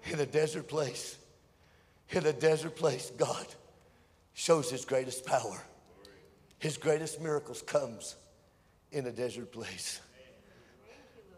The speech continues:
You see, God chose them. God chose them to bring them to a place where they had to rely on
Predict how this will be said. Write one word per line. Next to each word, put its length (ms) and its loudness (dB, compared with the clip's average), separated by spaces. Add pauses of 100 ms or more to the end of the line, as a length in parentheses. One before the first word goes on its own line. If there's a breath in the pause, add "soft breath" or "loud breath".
(1200 soft breath)
You 80 0
see, 140 10
God 320 12
chose 360 12
them. 200 2 (840 soft breath)
God 260 12
chose 360 12
them 220 4 (600 loud breath)
to 100 8
bring 340 10
them 220 8
to 160 10
a 40 12
place 600 4 (440 loud breath)
where 120 10
they 120 6
had 180 10
to 80 8
rely 460 12
on 420 8